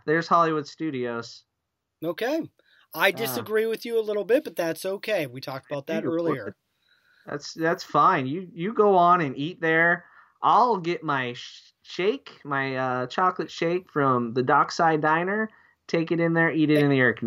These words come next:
Speaker 2: you know
Speaker 1: conditioning.
Speaker 2: what? The lunch area, Woody's, Woody's Lunchbox
Speaker 1: Yeah.
Speaker 2: opens up in a couple months, so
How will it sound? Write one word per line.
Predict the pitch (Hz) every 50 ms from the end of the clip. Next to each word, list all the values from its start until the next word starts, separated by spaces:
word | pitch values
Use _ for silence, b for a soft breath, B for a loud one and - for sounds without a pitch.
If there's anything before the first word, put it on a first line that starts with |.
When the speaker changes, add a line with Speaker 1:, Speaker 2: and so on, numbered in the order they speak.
| 110
Speaker 2:
you | 101 185 190
know | 220 226 226
Speaker 1:
conditioning. |
Speaker 2:
what? | 220 220 226 247 240 - - _ _ _ _ _ -
The | 170 185 185
lunch | 175 160 156 170 196 240 247 - - - - - - 165 - -
area, | 196 190 208 214 220 220 220 214 214 214 208 202 190 170
Woody's, | 156 147 170 196 202 226 226 220 202 - -
Woody's | 180 190 202 220 202 165 147
Lunchbox | 165 175 202 214 - - 226 220 220 220 220 - - - - - - - - - - -
Speaker 1:
Yeah. | 139 139 139 143 143 - - 110
Speaker 2:
opens | - 117 143 143 - 214 202 190 156 196
up | 196 196 - -
in | - 190 180 170 170 165 165
a | 156 156 151
couple | - 202 208 - 208 190
months, | 175 165 160 160 165 170 160 -
so | - - 170 165 208 196